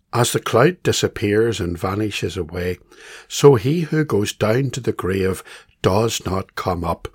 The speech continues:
In verse ten, "He shall never return to his house, nor shall his place know him any more."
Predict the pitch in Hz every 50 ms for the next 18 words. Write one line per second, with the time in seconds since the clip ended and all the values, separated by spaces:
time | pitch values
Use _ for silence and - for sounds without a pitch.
0 | - - _ - - - - - - - - _ _ _ - 113 107 - 131 165
1 | 220 - - - - 131 104 90 - _ - - - - _ _ - - - -
2 | 156 170 202 196 - - - - 180 147 147 151 127 107 90 90 98 104 120 120
3 | - 139 135 135 127 107 98 90 - _ - - - 110 107 110 110 110 110 -
4 | - 113 107 92 98 113 110 - - - 85 82 80 - - - - - - -
5 | - - - - - - - _ - - 95 98 104 117 120 123 - - - 117
6 | 107 110 98 85 95 95 90 - - - - - 101 95 95 92 - - - -
7 | - - - - - - - _ _ _ _ _ _ _ - 98 95 95 90 -
8 | - 104 90 87 85 85 85 85 87 90 85 82 82 82 87 85